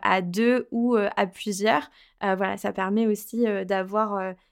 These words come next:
une image sur, euh, l'invité,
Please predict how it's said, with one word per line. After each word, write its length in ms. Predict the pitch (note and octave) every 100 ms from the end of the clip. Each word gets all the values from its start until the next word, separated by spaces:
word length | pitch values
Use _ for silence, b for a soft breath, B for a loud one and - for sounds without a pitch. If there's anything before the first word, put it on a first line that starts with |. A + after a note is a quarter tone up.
| _
une 180 | G#3 G#3+
image 640 | A3+ A3 A#3 B3+ A3 -
sur, 400 | - - - B3
euh, 540 | A3+ G3+ G3 G3 G3+ G3
l'invité, 720 | G3+ A3 G#3+ A3 A3 B3+ E4